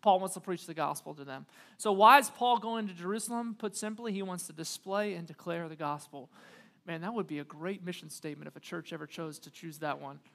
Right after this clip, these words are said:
Just love that. Uh, if you're new, that's, that's our mission statement. Anyway, okay. Uh,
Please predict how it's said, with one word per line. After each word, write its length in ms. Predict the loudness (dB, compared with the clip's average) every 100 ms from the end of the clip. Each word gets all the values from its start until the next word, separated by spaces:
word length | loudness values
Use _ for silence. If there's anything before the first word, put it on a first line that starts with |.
| _ _ _ _
Just 160 | -16 -14
love 340 | -4 0 0
that. 280 | 0 -2 -4 _ _ _ _ _ _ _ _
Uh, 140 | -14 -12
if 100 | -12
you're 80 |
new, 120 | -10 -10
that's, 260 | -10 -14
that's 180 | -18 -18
our 140 | -20 -20
mission 180 | -20 -18
statement. 280 | -18 -18 -12
Anyway, 180 | -8 -6
okay. 160 | -4 -6 -12 -18 0
Uh, 320 | 4 6 6